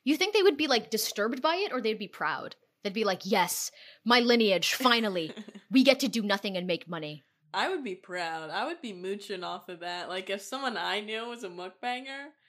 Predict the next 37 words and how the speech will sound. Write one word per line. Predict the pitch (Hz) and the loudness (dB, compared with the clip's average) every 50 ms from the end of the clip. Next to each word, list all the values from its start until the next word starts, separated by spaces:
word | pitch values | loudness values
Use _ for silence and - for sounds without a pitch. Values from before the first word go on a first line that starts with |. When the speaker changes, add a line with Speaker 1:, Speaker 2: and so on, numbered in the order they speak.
| _ _ _ _ - | _ _ _ _ -10
Speaker 2:
I'd | - 208 220 | -8 -4 -4
be | 247 240 | -2 0
like, | 226 226 226 220 - - | 2 0 0 0 0 2
"Let | 240 269 269 | 2 2 2
me | 302 320 | 0 -4
take | 311 349 320 269 285 | -6 -8 -8 -6 -8
a | 285 | -10
slice | 277 - 254 233 226 240 240 - | -10 -8 -6 -6 -6 -6 -6 -8
of | 240 | -6
that." | 214 208 202 196 190 180 - - | -4 0 0 0 0 -2 -4 -8
<laughs> | 247 247 | -6 -2
Like, | 294 240 220 220 - - _ _ _ _ | -2 -2 -2 -4 -10 -18 _ _ _ _
I'll | - 233 262 285 277 | -2 0 0 0 -2
eat | - 254 269 262 214 | -4 -6 -6 -6 -6
in | 240 | -10
front | 240 - 254 233 233 | -8 -8 -6 -6 -6
of | 220 220 | -8 -8
a | 214 | -10
camera | 220 - 247 233 226 226 233 254 277 285 - | -10 -10 -8 -8 -8 -8 -10 -12 -12 -12 -12
for | 269 247 254 | -12 -12 -12
some | - - 220 208 214 | -12 -14 -12 -6 0
money. | 262 359 | 4 6
Speaker 1:
Yeah. | 480 523 370 233 - - _ _ _ _ _ _ _ _ _ _ _ _ - _ _ _ _ _ _ _ _ _ _ _ _ | 8 8 8 6 2 -6 _ _ _ _ _ _ _ _ _ _ _ _ -20 _ _ _ _ _ _ _ _ _ _ _ _
I | 233 220 240 | 2 2 4
don't | 254 233 | 4 2
know. | 226 185 151 | 2 0 0
Maybe | - 185 247 262 302 | 0 -2 -2 0 0
you | 339 359 | -2 -2
think | 370 415 320 | -2 -4 -4
it's, | 359 - - | -4 0 0
like, | 262 220 185 175 | 0 0 4 2
that's | 226 226 - - | 2 2 2 0
the | - 247 - | -2 -2 0
only | 208 190 208 208 196 | 0 0 0 0 0
thing | - 220 196 185 | -2 -2 -2 -2
they | 180 - - | -2 -4 -4
eat. | 170 175 170 165 - - | -4 -4 -4 -4 -6 -10